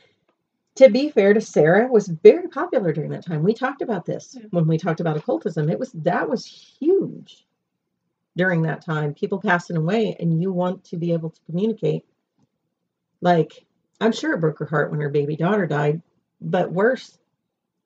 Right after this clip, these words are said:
Speaker 1: in my opinion, would be for her husband, 'cause somebody that she could talk to, somebody that she spent all that time with, you know, she would wanna talk to him. Anyway,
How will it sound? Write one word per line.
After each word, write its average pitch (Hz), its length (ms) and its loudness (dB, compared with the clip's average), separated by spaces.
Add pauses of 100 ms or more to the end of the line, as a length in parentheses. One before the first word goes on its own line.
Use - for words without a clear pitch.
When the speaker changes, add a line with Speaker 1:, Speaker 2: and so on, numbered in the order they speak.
(760)
Speaker 1:
in 220 140 4
my 196 200 4
opinion, 175 680 2 (160)
would 180 180 0
be 180 160 -2
for 175 160 -4
her 170 160 -4
husband, 165 580 -2 (120)
'cause 170 440 0 (2250)
somebody 220 320 0
that 180 140 0
she - 120 -6
could 175 140 -2
talk 190 280 -6
to, 160 260 -6 (280)
somebody 185 300 -4
that 170 160 0
she 190 140 -4
spent 175 220 -4
all 175 80 0
that 165 180 -4
time 190 300 0
with, 117 200 -10 (560)
you 165 160 0
know, 156 220 2
she 190 160 -4
would 170 100 0
wanna 165 220 2
talk 165 220 -8
to 170 80 -6
him. 156 260 -4 (800)
Anyway, 175 440 4